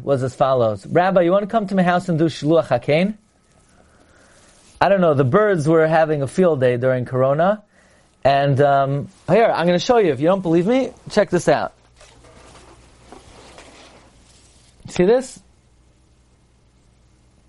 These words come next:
Robin egg. Um, anyway, I had, I had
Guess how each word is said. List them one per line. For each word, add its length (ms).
Robin 380
egg. 280
Um, 500
anyway, 560
I 140
had, 400
I 120
had 300